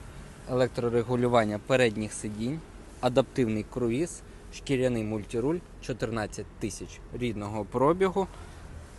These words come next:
асистенти зіткнення, великий екран мультимедіа, CarPlay, Android Auto, двохзонний клімат-контроль з підігрівами передніх сидінь, старт-стоп, вибір режимів руху,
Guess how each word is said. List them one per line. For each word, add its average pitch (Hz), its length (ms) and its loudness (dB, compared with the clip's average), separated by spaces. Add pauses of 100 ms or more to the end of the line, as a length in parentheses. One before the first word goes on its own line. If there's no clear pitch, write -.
(480)
асистенти 127 760 0
зіткнення, 180 760 -2
великий 127 460 2
екран 104 340 -2 (160)
мультимедіа, 147 680 0
CarPlay, 117 540 0
Android 110 260 2 (120)
Auto, 170 380 0
двохзонний 110 520 0
клімат-контроль 107 760 -2
з - 80 -10
підігрівами 104 640 -2
передніх 110 440 -4
сидінь, 190 380 -4 (300)
старт-стоп, 143 640 0 (1200)
вибір 131 320 2
режимів 151 600 2
руху, 190 360 2